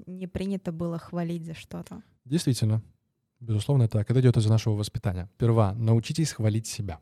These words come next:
Speaker 2: За все мелочи, за все достижения похвалите себя. Нужно сказать себе "молодец" как минимум два раза в день.
Speaker 1: У меня не было такого норматива.
Speaker 2: Да, вот, допустим, ты,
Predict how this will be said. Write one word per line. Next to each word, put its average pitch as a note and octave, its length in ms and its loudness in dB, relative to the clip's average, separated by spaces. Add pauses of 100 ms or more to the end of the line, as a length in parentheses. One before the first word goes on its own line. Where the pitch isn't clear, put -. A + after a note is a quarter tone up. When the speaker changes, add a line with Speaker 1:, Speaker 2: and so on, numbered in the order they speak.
(280)
Speaker 2:
За A2 180 4
все D#3+ 200 2
мелочи, A2+ 420 4
за G#2 160 0
все B2 180 2
достижения A#2+ 580 4
похвалите G#2+ 500 0
себя. G2+ 300 -6 (280)
Нужно C3 280 8
сказать A#2 360 4
себе A2 240 2
"молодец" G2+ 600 2
как - 200 -4
минимум A2 640 2
два G#2 200 -2
раза G2 260 -2
в F2 80 -8
день. B2 200 -10 (540)
Speaker 1:
У B3+ 40 -20
меня A#3 240 -6
не A3+ 120 -6
было A#3 180 -10
такого - 300 -10
норматива. D4+ 680 -8 (1200)
Speaker 2:
Да, G#2 200 2
вот, G2+ 80 0
допустим, B2+ 420 0
ты, A2+ 100 2